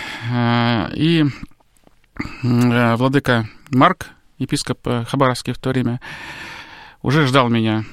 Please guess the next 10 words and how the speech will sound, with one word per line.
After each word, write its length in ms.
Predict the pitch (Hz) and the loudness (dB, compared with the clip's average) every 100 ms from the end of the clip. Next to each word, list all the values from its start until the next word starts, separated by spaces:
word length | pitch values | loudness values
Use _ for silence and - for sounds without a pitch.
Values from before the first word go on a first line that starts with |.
| - | -8
на 100 | 120 | -6
служение, 640 | 117 131 139 185 185 180 156 - - - | -2 -2 0 0 0 -2 -4 -12 -20 -10
уже 160 | 135 127 | -2 0
готов 300 | 135 131 120 | 0 0 0
был, 220 | 120 110 | 0 -2
э, 360 | 113 110 113 107 | -2 -2 -2 -2
м, 340 | 110 117 117 - | -4 -4 -4 -4
э, 280 | - - - - - - - | -4 -6 -8 -12 -18 -18 -6
исполнить, 640 | - - - 135 120 110 - | -2 0 2 4 4 0 -2
э, 240 | 117 110 | 0 -2